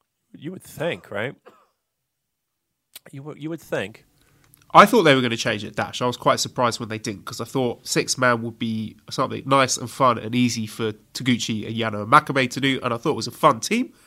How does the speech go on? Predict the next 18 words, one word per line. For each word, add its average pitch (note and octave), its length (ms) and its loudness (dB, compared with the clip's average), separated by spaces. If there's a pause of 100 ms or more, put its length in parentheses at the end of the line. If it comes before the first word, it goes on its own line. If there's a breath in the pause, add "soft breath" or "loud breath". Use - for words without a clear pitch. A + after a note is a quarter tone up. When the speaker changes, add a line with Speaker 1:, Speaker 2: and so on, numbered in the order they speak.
(160 soft breath)
Speaker 2:
I C#3+ 80 -2
thought C3 100 2
they A2+ 60 0
had - 100 -6
good A#2 180 -6
che-, C3+ 240 0
chemistry B2+ 400 -4
together, A2+ 340 -4
and A#2+ 160 -4
I B2 40 -2
was A#2+ 120 -4
surprised B2+ 440 -2
that - 160 -6
they B2+ 140 -4
kept - 280 -6
the A#2 80 -8
belts B2 300 0
on B2 300 -6